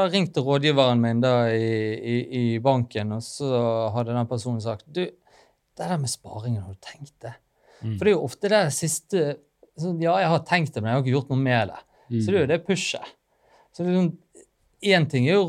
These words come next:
Speaker 1: rådgiverens insentiv, men det er jo også råd-, som jeg sa, rådgiverens plikt å, å si at, «Eh, det, dette bør du gjøre, dette er lurt.»
Speaker 2: Informasjonsplikt,
Speaker 1: For det er jo
Speaker 2: ja.
Speaker 1: ikke alltid at man, man er der helt selv, eller som atten-åring student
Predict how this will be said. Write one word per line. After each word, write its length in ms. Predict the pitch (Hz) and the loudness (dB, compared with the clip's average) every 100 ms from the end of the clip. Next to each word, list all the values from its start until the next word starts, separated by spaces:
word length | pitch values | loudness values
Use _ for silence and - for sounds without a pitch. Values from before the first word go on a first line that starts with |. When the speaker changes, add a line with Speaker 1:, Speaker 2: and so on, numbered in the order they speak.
| 135 | 0
Speaker 1:
rådgiverens 880 | 147 143 151 143 180 190 143 117 104 | 2 4 4 2 0 0 2 0 -2
insentiv, 800 | 113 107 120 120 - 165 139 107 | -6 -2 0 -2 -4 -2 0 0
men 140 | 117 | 0
det 80 | 151 | 2
er 20 | |
jo 60 | 151 | 2
også 120 | 160 139 | 0 -2
råd-, 380 | 123 127 135 135 | 0 0 0 -2
som 120 | 147 | -4
jeg 60 | 120 | 0
sa, 160 | 175 196 | 0 0
rådgiverens 640 | - 123 135 160 165 123 - | -4 -2 0 0 0 0 -2
plikt 540 | - 170 - - - | -2 -4 -4 -12 -20
å, 220 | - 120 120 - | -6 -2 -2 -6
å 80 | - | -14
si 160 | 123 170 | -8 -6
at, 140 | 143 _ - | -6 _ -16
«Eh, 180 | - - _ - | -14 -14 _ -8
det, 100 | - | -8
dette 320 | - 156 - 170 | -6 -8 -4 -2
bør 220 | 202 180 | 0 2
du 60 | 120 | 2
gjøre, 160 | 135 | -2
dette 180 | - - | -4 -4
er 140 | 175 135 | 0 0
lurt.» 480 | 101 - - - - | -2 -8 -18 -20 -8
Speaker 2:
Informasjonsplikt, 640 | 135 107 151 - 147 - | -6 -2 -2 2 0 0
Speaker 1:
For 80 | 185 | 0
det 140 | 208 - | 0 0
er 240 | 226 220 | 2 2
jo 160 | 147 135 | 4 2
Speaker 2:
ja. 140 | - 110 | -2 -10
Speaker 1:
ikke 220 | 107 190 | -4 -2
alltid 320 | 147 151 151 | 0 -2 0
at 160 | 147 131 | -2 2
man, 220 | 131 127 139 | 2 2 2
man 220 | 147 147 | 0 -2
er 320 | 147 151 131 | 2 4 4
der 280 | 120 135 120 | 4 4 4
helt 300 | 143 127 101 | 4 2 0
selv, 380 | - 156 120 107 | 0 4 4 4
eller 320 | 110 110 113 - - - | 0 0 0 -2 -14 -10
som 260 | - 160 | -2 0
atten-åring 720 | 160 147 - - 156 131 113 107 | 2 0 -2 -2 2 2 2 -2
student 800 | - 120 127 107 101 - - | -4 2 2 2 -4 -10 -20